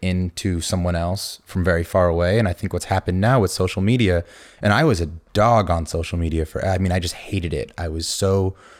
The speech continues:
resentful of it taking my time, and I spent so much energy really, like, feeling very negative about it. But I think to what you're talking about, I think if you imagine the space between the stage and an audience, like, just as an idea,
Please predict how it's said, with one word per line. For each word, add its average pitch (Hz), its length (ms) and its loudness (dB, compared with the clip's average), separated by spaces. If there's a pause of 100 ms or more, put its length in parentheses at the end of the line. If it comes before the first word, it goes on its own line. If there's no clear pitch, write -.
(100)
resentful 87 760 0
of 85 100 -4
it - 120 -4
taking 87 300 -4
my 80 140 -2
time, 101 680 0
and 82 240 -2 (460)
I 95 40 -4
spent - 260 0
so - 180 0
much 101 240 0
energy 92 500 0
really, 87 560 -2 (420)
like, 90 240 -8
feeling 95 280 -2
very 90 160 0
negative 85 380 -2
about 127 300 2
it. 156 180 0
But - 80 -4
I 90 60 0
think - 260 -2
to 104 100 -2
what 101 100 2
you're 80 100 -6
talking 107 420 -2
about, 85 360 -2 (480)
I 90 100 -2
think 98 240 0 (220)
if - 120 -12
you 101 100 4
imagine 101 400 2
the 90 60 2
space - 420 -2
between 90 380 -2
the 87 60 -2
stage 85 840 -2
and 87 120 -2
an 85 80 -2
audience, 101 720 -2
like, 90 120 -8
just 92 160 -2
as 85 140 0
an 87 60 0
idea, 85 560 -2